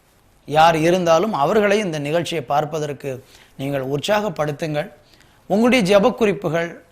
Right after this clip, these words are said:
உங்களுடைய தேவைகள், நீங்கள் எங்களுக்கு ஜெபிப்பதற்காக தெரிவிப்பீர்கள் என்றால், உங்களுக்காக நாங்கள்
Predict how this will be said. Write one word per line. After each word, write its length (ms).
உங்களுடைய 380
தேவைகள், 560
நீங்கள் 360
எங்களுக்கு 760
ஜெபிப்பதற்காக 960
தெரிவிப்பீர்கள் 580
என்றால், 340
உங்களுக்காக 580
நாங்கள் 460